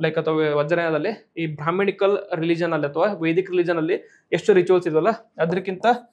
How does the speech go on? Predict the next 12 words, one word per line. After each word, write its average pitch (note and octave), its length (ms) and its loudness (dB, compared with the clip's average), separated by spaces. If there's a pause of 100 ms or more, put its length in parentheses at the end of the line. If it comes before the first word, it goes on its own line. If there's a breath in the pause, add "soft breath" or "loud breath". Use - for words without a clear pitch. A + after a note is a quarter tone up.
(260)
ರಿಚುವಲ್ಸ್ F#3+ 420 0 (300)
ಇದರಲ್ಲೇ G3+ 300 2
ಹೆಚ್ಚಿಗೆ E3 300 0
ಇದೆ. C#3+ 340 -6 (920)
ಸರಿನಾ? E3+ 260 2
ತಾಂತ್ರಿಕ್ E3+ 360 -2
ಬುದ್ಧಿಸಂ F3 240 0
ಜಾಸ್ತಿ D#3+ 260 0
ರಿಚುವಲ್ಸ್ E3+ 300 0
ಇದೆ, C#3+ 300 -6
ಅದು F#3 180 0
ಕೂಡ F#3+ 200 0